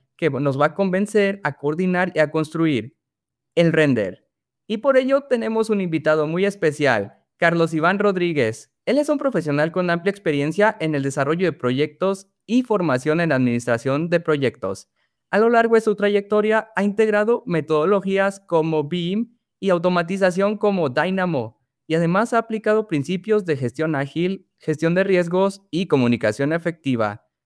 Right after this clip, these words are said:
También estrategia organizacional en el desarrollo y coordinación de proyectos arquitectónicos. Su experiencia como investigador en arquitectura moderna le aporta una mirada crítica y estructurada que además combina lo técnico con lo estratégico.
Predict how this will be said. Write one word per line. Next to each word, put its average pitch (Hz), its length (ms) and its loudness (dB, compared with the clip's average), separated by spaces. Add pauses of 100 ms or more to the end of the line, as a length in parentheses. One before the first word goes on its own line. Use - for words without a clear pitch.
(120)
También 202 280 2
estrategia 151 440 0
organizacional 135 760 0
en 147 160 -2
el 127 80 0
desarrollo 170 760 0
y 147 120 -4
coordinación 139 720 0
de 190 120 -2
proyectos 147 720 -4
arquitectónicos. 127 1080 -4 (440)
Su - 120 0
experiencia 208 460 0
como 196 160 0
investigador 147 720 2
en 175 140 -2
arquitectura 165 580 -2
moderna 190 680 -2
le 131 120 0
aporta 165 680 0
una 220 180 2
mirada 170 400 2
crítica 190 480 -2
y 143 60 2
estructurada 175 840 -2 (340)
que 202 100 0
además 226 340 2
combina 202 420 2
lo 170 180 0
técnico 202 540 0
con 139 160 0
lo 127 60 0
estratégico. 131 960 -4